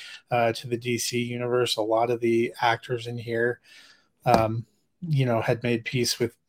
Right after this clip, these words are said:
with their arc and their time ending and how was it gonna end. And, you know, I think watching some of those trailers, I was worried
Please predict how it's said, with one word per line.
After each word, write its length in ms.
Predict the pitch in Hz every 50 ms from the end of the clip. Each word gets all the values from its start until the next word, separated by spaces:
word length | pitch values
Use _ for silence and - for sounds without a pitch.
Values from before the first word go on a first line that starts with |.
| - - - _ _ _
with 160 | - 131 - -
their 220 | - 123 120 123
arc 320 | - 135 127 131 131 - - - - - - -
and 140 | 131 127
their 100 | 123 123
time 380 | 117 - - 127 123 127 123 127
ending 400 | 143 127 123 117 120 120 123 127
and 100 | 120 123
how 200 | - 139 131 131
was 160 | 143 143 139
it 40 | 151
gonna 200 | 147 165 156 156
end. 420 | 139 131 127 127 131 147 151 160
And, 340 | 151 127 127 123 120 123 143
you 80 | 135 127
know, 140 | 131 127 127
I 60 | 123
think 260 | - - 117 117 -
watching 380 | 120 117 123 - - 143 - -
some 240 | - - - 143
of 20 | 127
those 180 | 131 127 120
trailers, 440 | - - - 127 127 139 151 147 131
I 100 | 131 123
was 160 | 123 123 117
worried 400 | 123 123 127 131 131 135 135 127